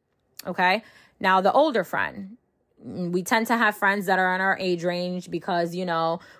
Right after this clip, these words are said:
we're at the same stages in life, you know, we share the same experiences, you know, but sometimes we have issues at a certain point in our life that none of our friends have a perspective on because we're all at the same page.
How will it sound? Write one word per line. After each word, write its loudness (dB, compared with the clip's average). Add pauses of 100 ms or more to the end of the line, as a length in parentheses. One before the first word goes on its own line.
we're -2
at -2
the -8
same -10
stages 2
in 0
life, 2
you -4
know, -4
we -2
share -2
the -6
same -10
experiences, 0
you -4
know, 0 (220)
but -2
sometimes -2
we 0
have 2
issues -2
at 4
a 0
certain 0
point -4
in -4
our 0
life 0
that -4
none -2
of 0
our 2
friends -6
have -4
a -4
perspective -6
on -8 (280)
because 0
we're 6
all 6
at 0
the -6
same -6
page. -6